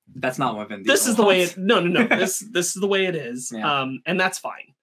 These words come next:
Speaker 2: I think that's, that's fine.
Speaker 1: Yeah, yeah.
Speaker 2: Um, but, like, that's, that's his power. That's the power that he had as a presence as his character in this franchise. So, like, I am, we were always bummed that, like, their feud meant he wasn't gonna come back because it's like,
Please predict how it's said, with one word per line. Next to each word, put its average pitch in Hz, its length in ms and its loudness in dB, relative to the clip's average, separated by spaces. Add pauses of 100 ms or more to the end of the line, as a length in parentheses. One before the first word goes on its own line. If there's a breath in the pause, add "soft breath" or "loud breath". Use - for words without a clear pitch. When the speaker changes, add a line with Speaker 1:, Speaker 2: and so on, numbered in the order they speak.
(160)
Speaker 2:
I 143 80 -4
think 151 160 -6
that's, 147 340 -6
that's - 380 -14
fine. - 260 -20 (140)
Speaker 1:
Yeah, 120 120 -6
yeah. 113 120 -6 (100)
Speaker 2:
Um, 127 480 -2 (240)
but, 175 140 4
like, 160 180 2
that's, 190 240 2
that's 180 280 0
his 165 200 -2
power. 117 440 -6
That's 135 200 -8
the 147 60 -10
power 139 320 -4
that 131 160 -4
he 143 120 -4
had 127 180 -6
as 131 80 -12
a 139 40 -12
presence 127 400 -10
as 120 120 -12
his 120 120 -12
character 180 400 -2
in 131 80 -4
this 127 140 -6
franchise. 156 460 -6
So, 143 120 0
like, 131 280 -4 (360 soft breath)
I 170 120 2
am, 170 420 0
we 175 220 -2
were 185 100 4
always 160 400 2
bummed 131 380 -4 (100)
that, 151 200 -4
like, 123 240 -8
their 139 260 -2
feud 131 460 -6
meant 135 220 -6
he - 120 -8
wasn't 131 260 -6
gonna 123 140 -8
come 127 160 -8
back 120 260 -6
because 131 220 -10
it's 127 120 -16
like, 123 200 -8